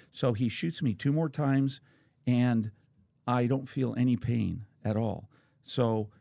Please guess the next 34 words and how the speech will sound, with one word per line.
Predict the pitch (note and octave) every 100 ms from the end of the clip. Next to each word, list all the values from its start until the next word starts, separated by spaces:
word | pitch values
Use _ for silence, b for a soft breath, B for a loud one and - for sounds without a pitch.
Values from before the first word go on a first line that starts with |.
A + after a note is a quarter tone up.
| b _
at | B2 A2+
halftime, | D3 E3+ D#3 C3+ B2+
everybody | A#2+ B2 B2 B2
comes | B2 A#2 A2
in. | A#2 -
I | A#2 D#3+
went | D3+ A#2+
out | A2 A2+ -
and | A2
I |
played | - B2 G#2
the | F#2+
whole | A2
second | G2 A2+ G2 F#2
half | A2+ A#2 - _ b b b b b
of | G#2+ G2
that | G#2+ - _
football | D3+ B2+ G#2 F#2
game. | G2 F#2+ F#2+ G#2+ b b b - -
Uh, | A2 - -
I |
can't | C3 D#3+ B2
remember | A#2 A#2+ A#2 A#2 A2 _ _ _ _ _ _ _ _ _ -
whether | B2+ A#2+ A2+
we | G2 G2+
won | A#2+ G#2+ A2+
or | A2+
lost, | G2 G2 G2 -
to | F#2
be | G2
honest | G#2 G#2 -
with | F#2
you, | F#2 F#2 - b b b -
but | A2 G#2+